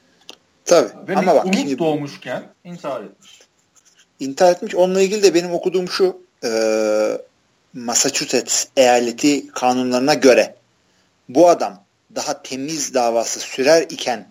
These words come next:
Speaker 1: öldüğü için, e, masum öldüğü şeklinde, e, kayıtlara geçiyor. Masum olarak öldüğü için New England'da olan, e, kontratı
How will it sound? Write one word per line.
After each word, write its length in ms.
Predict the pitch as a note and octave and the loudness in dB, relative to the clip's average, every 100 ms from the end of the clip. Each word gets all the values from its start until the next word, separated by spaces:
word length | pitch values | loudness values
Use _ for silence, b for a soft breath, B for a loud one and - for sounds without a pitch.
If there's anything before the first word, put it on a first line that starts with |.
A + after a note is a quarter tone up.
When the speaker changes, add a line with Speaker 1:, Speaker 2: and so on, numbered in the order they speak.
| _ _ - | _ _ -4
Speaker 1:
öldüğü 420 | C3 D3 E3 F3 | -2 0 0 -2
için, 380 | F3+ - E3 C4+ _ _ _ - - _ - | 0 -2 -2 -10 _ _ _ -20 -20 _ -10
e, 180 | A#2 A#2 | -6 -4
masum 460 | A2 B2 C#3 - E3 | 0 2 2 2 2
öldüğü 460 | C3 A2 A2+ G#2 - _ _ _ _ _ | 0 0 0 -2 -6 _ _ _ _ _
şeklinde, 680 | - - B2+ - A2+ G#2+ G#2 G#2+ | -10 -6 -6 -6 -8 -2 0 -2
e, 520 | A2 G#2 G2+ G2+ G2+ G2 | -4 -4 -2 -4 -6 -8
kayıtlara 480 | - A2+ A2 G#2+ | -2 -2 0 0
geçiyor. 400 | G2+ G2+ - D3+ B3+ _ _ _ B B B B B | 0 0 2 2 2 _ _ _ B B B B B
Masum 360 | - A#2+ C#3 G3 | 4 4 4 4
olarak 260 | E3+ C#3+ C#3 | 4 4 2
öldüğü 220 | C#3 D3+ | 0 -2
için 260 | - A#2+ | -10 -8
New 160 | A2+ D3 | -6 -6
England'da 420 | E3 D3 B2+ B2 | -4 -6 0 4
olan, 340 | A#2+ A#2 A2+ - _ _ _ - | 4 4 0 -10 _ _ _ -14
e, 60 | A2+ G#2+ G#2 G2+ G2 G2 F#2+ F#2 - - | -10 -8 -8 -8 -6 -6 -8 -12 -16 -2
kontratı 680 | C3 B2+ C3 B2 E3 F#3 | 0 2 4 6 4 2